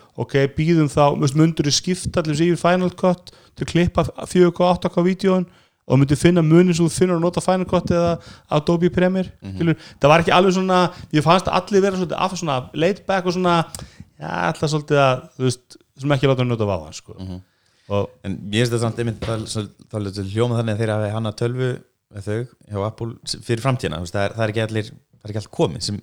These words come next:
Speaker 2: það er bara hljómar go-, gott í mínum eyrum, þú veist, að það s-, eigi eftir að aðlaga hugbúnaðinn og nýta allt það sem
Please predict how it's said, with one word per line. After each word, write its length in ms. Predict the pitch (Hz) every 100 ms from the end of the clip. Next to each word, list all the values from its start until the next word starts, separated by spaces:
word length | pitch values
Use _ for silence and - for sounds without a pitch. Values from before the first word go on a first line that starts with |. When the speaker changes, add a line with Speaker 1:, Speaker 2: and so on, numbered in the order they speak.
| -
Speaker 2:
það 200 | 120 127
er 40 | 123
bara 100 | 104
hljómar 320 | 113 110 104 - _
go-, 240 | 120 - - - -
gott 260 | 202 -
í 80 | 98
mínum 160 | 117 92
eyrum, 200 | - - -
þú 80 | 95
veist, 160 | -
að 160 | - 98
það 80 | 101
s-, 120 | -
eigi 240 | - 120 120 117
eftir 220 | - 107
að 80 | 107 -
aðlaga 400 | 110 117 104 107
hugbúnaðinn 460 | 110 113 110 110 - _ _ _
og 60 | -
nýta 320 | 104 127 135
allt 160 | 113 113
það 80 |
sem 80 | 104